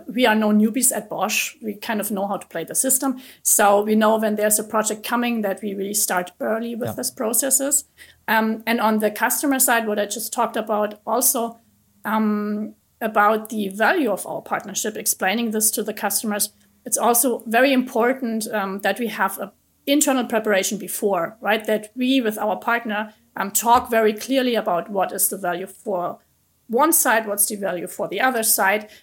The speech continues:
Speaker 1: and what's the value for the customer. And if we are very clear on that, we can also communicate that very
Speaker 2: Yeah.
Speaker 1: clearly to the customer.
Speaker 2: Yeah, yeah. Clarity. This is great advice.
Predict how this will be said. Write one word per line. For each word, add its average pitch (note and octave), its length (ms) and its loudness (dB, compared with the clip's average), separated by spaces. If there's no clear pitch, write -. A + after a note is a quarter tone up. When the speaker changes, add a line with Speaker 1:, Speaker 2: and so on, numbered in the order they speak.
Speaker 1:
and A3 100 0
what's G#3 180 2
the G#3+ 60 0
value F#3+ 220 0
for - 160 -6
the F#3 80 -8
customer. F#3+ 520 0
And D#3+ 140 -6
if G#3 220 -8
we A#3+ 160 -2
are G3 180 -2
very F#3+ 240 -2
clear E4+ 380 0
on F#3 200 -4
that, A3 280 -2
we A#3+ 60 -8
can A3 160 -4
also G#3+ 260 -2
communicate A#3+ 640 -2
that - 160 -10
very E3 300 -10
Speaker 2:
Yeah. - 60 -4
Speaker 1:
clearly F#3 340 -8
to - 160 -8
the - 100 -14
customer. - 500 -6
Speaker 2:
Yeah, F#2 200 -2
yeah. E2+ 220 -2
Clarity. B2+ 480 0
This D3+ 160 2
is C3+ 120 0
great G#2 240 -8
advice. G2 420 -6